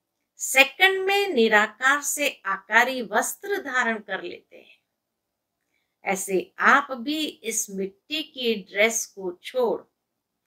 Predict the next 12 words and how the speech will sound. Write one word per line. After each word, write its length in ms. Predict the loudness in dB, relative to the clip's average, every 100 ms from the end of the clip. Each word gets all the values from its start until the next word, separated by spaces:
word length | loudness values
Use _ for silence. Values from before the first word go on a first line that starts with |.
| _ _ -2
आकारी 580 | -2 0 2 4 2 -2
फरिश्ता 680 | -6 -6 -4 -4 -6 -2 -2
ड्रेस, 680 | -2 0 2 2 -4 -10 -16 _ _ _ _ _ -2
चमकीली 600 | 0 0 -2 -4 -2 -2
ड्रेस 420 | -4 2 2 2 -4
पहन 360 | -6 -6 -4 2
लो 220 | 4 4 2 -8 _ _ _ _ _
तो 120 | -10 -6
सहज 600 | -6 -4 0 0 0 -4 -10
मिलन 480 | -6 -4 2 2 0
भी 160 | -4 -4
होगा 420 | -2 -2 0 -2